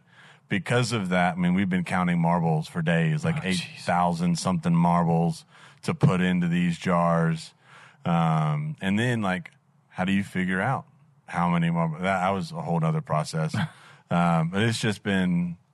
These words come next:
Speaker 1: um, counting and figuring out. But it really is, I didn't sign up for it,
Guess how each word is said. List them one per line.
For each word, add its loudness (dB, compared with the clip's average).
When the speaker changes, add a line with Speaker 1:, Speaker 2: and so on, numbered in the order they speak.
Speaker 1:
um, 0
counting -2
and -2
figuring 0
out. 0
But 0
it -2
really -2
is, -2
I 0
didn't -2
sign 0
up -4
for -2
it, -4